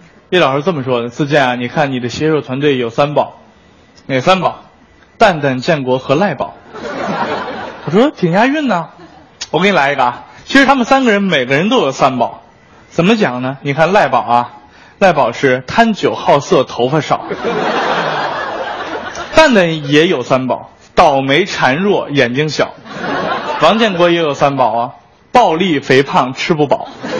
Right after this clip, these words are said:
<laughs> 对不对？ 要说，那要像你这么说，小学生也有三宝。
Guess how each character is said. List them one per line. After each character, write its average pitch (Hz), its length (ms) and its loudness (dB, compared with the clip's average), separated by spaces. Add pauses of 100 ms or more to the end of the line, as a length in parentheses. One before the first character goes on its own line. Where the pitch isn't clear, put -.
(760)
<laughs> - 520 -4
对 226 80 6
不 233 60 4
对？ 233 180 2 (1900)
要 262 280 4
说， 269 440 0 (200)
那 240 80 4
要 262 200 6
像 254 220 2
你 185 140 0
这 240 100 0
么 220 100 -2
说， 220 140 2
小 185 220 2
学 208 160 4
生 240 160 2
也 226 100 2
有 156 140 0
三 143 240 0
宝。 120 240 -2